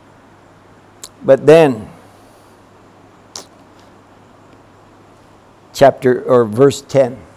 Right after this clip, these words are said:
Nehemiah four and verse ten. Discouragement sets in. Ever find yourself in that situation? You've started a project.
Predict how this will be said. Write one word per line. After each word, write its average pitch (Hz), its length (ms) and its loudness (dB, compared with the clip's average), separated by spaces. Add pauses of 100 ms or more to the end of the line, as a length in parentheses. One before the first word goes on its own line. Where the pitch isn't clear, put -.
(400)
Nehemiah 131 480 -4
four 110 480 -4 (420)
and 117 180 -4
verse 104 280 -4
ten. 107 400 -8 (4000)
Discouragement 180 760 0 (380)
sets 151 400 -2
in. 123 240 -2 (880)
Ever 170 220 -2
find 196 560 -4
yourself 185 540 2
in 170 140 -6
that 175 220 0
situation? 175 920 -4 (880)
You've 160 240 0
started 208 680 2
a 165 40 0
project. 190 880 -2